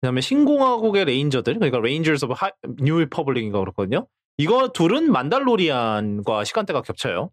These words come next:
그래서 아소카 같은 경우는 특히 지금 로사리-, 로사-, 저희가 옛날에 얘기했던 대로 로사리오 도슨이 지금 아소카 타노를 분해-, 실사판 아소카로 처음으로 나오고 있고요. 지금 지난주인가 지난주 회차부터 나오고 있는 걸로 알고 있어요.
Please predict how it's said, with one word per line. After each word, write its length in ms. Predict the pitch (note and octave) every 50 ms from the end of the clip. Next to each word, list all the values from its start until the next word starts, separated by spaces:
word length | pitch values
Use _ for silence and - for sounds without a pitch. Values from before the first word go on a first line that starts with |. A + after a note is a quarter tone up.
| _
그래서 200 | - A#2+ A2 C3+ -
아소카 340 | B2 B2 C#3+ F3 - A#3 A3+
같은 240 | A3 G#3 - G#3 F#3+
경우는 240 | F#3 F3 E3+ E3+ D#3
특히 300 | - G#3+ - - A3 F#3
지금 440 | - D#3 D3+ D#3+ D#3+ D#3 C#3+ C3+ A#2+ - - - - - - - - - - _ _ _ _ _
로사리-, 520 | - C#3 D3+ D3+ G#3 A3+ A3+ A#3+ A#3 A3+ -
로사-, 380 | - B2+ C#3+ D3 A3 A3+ F#3 -
저희가 280 | - E3 F3 F3 G3+
옛날에 280 | D#3+ D3+ E3+ G3+ G3+ F#3+
얘기했던 280 | D#3 D3 D3+ - E3+ D3+
대로 180 | D3+ D3+ D3
로사리오 460 | C3 B2+ C3 C3 F#3 G#3 G3+ G#3 F#3+
도슨이 920 | F3 E3+ D#3 - - E3+ D#3+ D#3+ D#3 D#3 D#3 D#3 D3+ D3+ D3+ D#3 D#3 D3+ D3 C#3
지금 160 | C#3+ C3+ C3+
아소카 300 | G#2 A2+ - - F3 E3+
타노를 640 | - G3 F3+ F3+ F3 E3+ E3 E3 D#3 D3+ D#3 D3+ C#3 - -
분해-, 320 | B2+ C3 C#3 D3+ E3+ - -
실사판 580 | - - C4+ C4 C#4 C#4 B3+ - - A#3+ A#3 G3+
아소카로 460 | C#3 A#2+ - D#3 - - E3+ D3+ C#3+
처음으로 460 | - - G#3 F#3+ F3+ F3 E3 D#3+ D3+
나오고 260 | A#2+ G2 G#2+ A#2 C3
있고요. 320 | A2+ - _ - G#2 G#2 G#2
지금 520 | - C3 A#2 C3 B2 A#2+ A#2 A#2 A2+ A2 G2+
지난주인가 640 | - - - - A2+ A2+ B2+ D3+ D3+ F#3 E3 D#3 D3
지난주 640 | - - A2+ A#2+ C#3 D#3 D#3+ D3+ D3 C#3 B2+ A#2 A2+
회차부터 380 | C3 C#3 - E3 B2+ - - G#2+
나오고 220 | F#2 G2 G2 G#2
있는 120 | G2 F#2+
걸로 160 | G2 F#2 F2+ F2
알고 140 | F2+ F2+
있어요. 300 | E2 - - D#2+ D#2 F2+